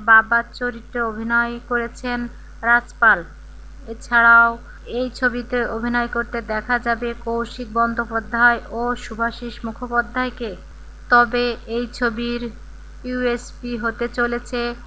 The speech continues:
অবশ্যই ডান্স ফ্লোরে সানি লিওনের উপস্থিতি। এর আগে বেশ কয়েকটি আঞ্চলিক ছবিতে আইটেম নম্বরে দেখা গেছে সানিকে।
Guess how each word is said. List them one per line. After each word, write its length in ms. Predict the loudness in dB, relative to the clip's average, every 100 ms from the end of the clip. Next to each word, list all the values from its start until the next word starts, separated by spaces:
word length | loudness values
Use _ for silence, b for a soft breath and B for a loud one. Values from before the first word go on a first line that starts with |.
| B B -14 -2
অবশ্যই 760 | 0 2 0 -2 -2 -2 -2 -6 -14 -10 -2 6
ডান্স 320 | 6 6 0 -10 -12 -14 -14
ফ্লোরে 580 | -6 0 2 2 0 -2 -6 -12 -16 0
সানি 320 | 2 2 -2
লিওনের 400 | 0 0 0 -6 -4
উপস্থিতি। 600 | -4 -4 -8 -10 -8 -10 -10 -16 -16 -16 -16 -16 -8
এর 160 | 0 2
আগে 340 | 2 2 -4
বেশ 380 | -2 -2 -4 0 6
কয়েকটি 1000 | 6 6 0 -6 -12 -14 -10 -6 -6 -2 0
আঞ্চলিক 440 | 0 -2 -4 -4 -6 -4
ছবিতে 380 | -4 -4 -2 -2 0 0
আইটেম 360 | -2 -4 -4 0
নম্বরে 400 | 0 0 -2 -4
দেখা 500 | -2 -2 -2 0 0 0 -4
গেছে 240 | -6 -6 -8 0
সানিকে। 480 | 2 2 -4 -6